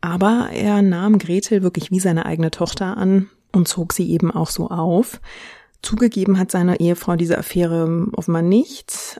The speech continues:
äh, und kurz danach fing sie auch eine weitere Affäre an mit einem anderen Maler, dem österreichischen Jugendstilmaler Karl Moll.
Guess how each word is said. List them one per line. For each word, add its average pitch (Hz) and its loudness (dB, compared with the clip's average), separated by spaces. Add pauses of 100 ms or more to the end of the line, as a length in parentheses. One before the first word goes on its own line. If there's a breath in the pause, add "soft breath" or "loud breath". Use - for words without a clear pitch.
äh, 190 -2
und 175 0
kurz - -2
danach 180 -2
fing 208 2
sie 208 -4
auch 170 -6
eine 175 -2
weitere 196 -2
Affäre 151 -4
an 185 4
mit - -2
einem 185 2
anderen 180 2
Maler, 160 -2
dem 190 2
österreichischen 175 -2
Jugendstilmaler 165 -2
Karl 160 -4
Moll. 156 -2